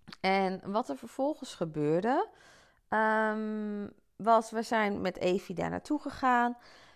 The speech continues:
En die makelaar die ons rond, eh, leidde, wij hadden allebei zoiets toen we liepen in dat huis van: "Ja, we za-, we zagen het al, weet je." In ons hoofd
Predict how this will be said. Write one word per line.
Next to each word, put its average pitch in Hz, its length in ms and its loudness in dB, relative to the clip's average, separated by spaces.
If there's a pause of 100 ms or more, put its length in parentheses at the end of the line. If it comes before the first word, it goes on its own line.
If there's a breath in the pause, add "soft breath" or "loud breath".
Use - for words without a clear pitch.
(240 loud breath)
En 202 680 2 (640)
die 240 540 2
makelaar 240 680 6
die 202 200 -2
ons 170 220 -2
rond, 247 520 0
eh, 196 560 4
leidde, 202 500 4
wij 233 120 4
hadden 202 220 4
allebei 165 300 2
zoiets - 220 -12
toen 175 120 -8
we 160 100 -6 (200)
liepen 202 340 0
in 175 100 0
dat 170 160 0
huis 185 280 0
van: 160 140 -10
"Ja, - 200 -8
we 180 80 -6
za-, 196 280 0
we 185 160 -2
zagen 220 420 2
het - 100 -16
al, - 180 -6
weet 147 220 -4
je." 220 80 -6
In 214 100 -2
ons 214 140 -4
hoofd 220 460 2